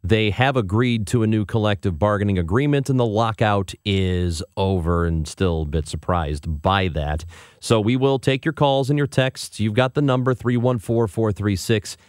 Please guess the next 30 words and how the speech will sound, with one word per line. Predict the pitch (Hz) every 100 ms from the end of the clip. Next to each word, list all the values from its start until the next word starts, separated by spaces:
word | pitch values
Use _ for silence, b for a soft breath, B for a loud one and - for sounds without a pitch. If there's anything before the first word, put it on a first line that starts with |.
| b
seven | - - 127 113 107
nine | 95 90 87
hundred. | 87 143 127 113 95
But | 92
right | 95 98
now, | 87 110 175 117 113
we | 135 104
bring | 90 104 98 92
in | 87
Bob | 82 90 90 80
Ramsey, | 78 85 82 87 95 147
longtime | 85 82 82 82 90 87 80 b b _
radio | 101 95 95 90
voice | 90 90 87
here | - 180 170
in | 127
Saint | - 123 101
Louis. | 110 113 -
He | 165
is | 139 143
also | 240 - 107 85
the | 82
voice | 87 90 80 - -
of | 92 87 80 78 b b -
the | 95
slew | - - 113 156 151
Billikens, | 104 175 175 - 104 82 78 -
who | 95
had | 87 98 90 85
a | 80 80